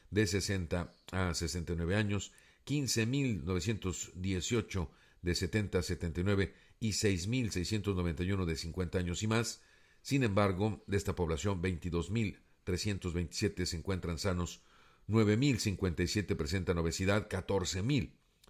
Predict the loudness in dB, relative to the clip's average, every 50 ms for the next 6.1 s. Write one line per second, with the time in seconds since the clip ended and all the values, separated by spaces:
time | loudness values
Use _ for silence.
0 | -20 _ _ -8 -6 -4 -4 -2 -2 -2 -2 -2 -2 -4 -4 -4 -4 -4 -4 -4
1 | -2 -2 0 0 0 0 0 -4 -8 -20 -20 _ _ -2 2 4 6 6 6 4
2 | 4 2 2 2 0 0 -2 0 0 0 0 -2 -2 -2 -2 -2 0 0 0 0
3 | -2 -2 -2 -2 -2 -2 -2 -6 -10 -18 -20 _ _ _ _ _ 2 2 2 2
4 | 2 0 0 0 0 0 0 0 0 0 0 0 -2 0 0 -2 -2 0 -2 -2
5 | -2 -2 -2 -4 -4 0 0 0 0 0 0 -2 -2 -2 -2 -2 0 0 -2 -4
6 | -6 -12